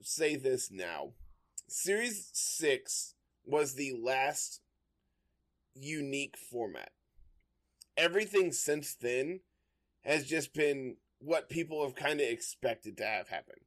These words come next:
Obviously, going from five to six was a huge difference, and going in from six to seven, people anticipated the, the Pokemon coming in from the Crown Tundra to then be playable because, obviously.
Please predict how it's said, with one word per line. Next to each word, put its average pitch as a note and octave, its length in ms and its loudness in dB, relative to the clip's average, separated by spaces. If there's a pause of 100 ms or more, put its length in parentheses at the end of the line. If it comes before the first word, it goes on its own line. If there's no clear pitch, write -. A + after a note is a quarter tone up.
(320)
Obviously, C#3+ 480 2
going B2+ 320 2
from A#2 460 -4
five D3 320 4
to C3 100 0
six C#3 380 2
was A#2 160 -4
a A2+ 60 -6
huge A2 440 -10
difference, D#3+ 640 -2 (440)
and C#3 360 4
going C#3+ 280 4
in C3+ 240 2
from C3 260 2
six - 320 -4
to B2+ 80 -10
seven, D3 480 2 (260)
people G3+ 240 4
anticipated C#3 720 4
the, A#2 280 0
the G#2 100 -8
Pokemon A2+ 380 -4
coming G#2+ 260 -6
in G2+ 120 -4
from F#2+ 140 -14
the E2+ 60 -10
Crown G2 280 -6
Tundra E3 360 0
to C#3+ 80 -6
then A#2+ 220 -4
be G#2 120 -10
playable A2 400 -4
because, G#2 340 -8 (460)
obviously. A#2 920 0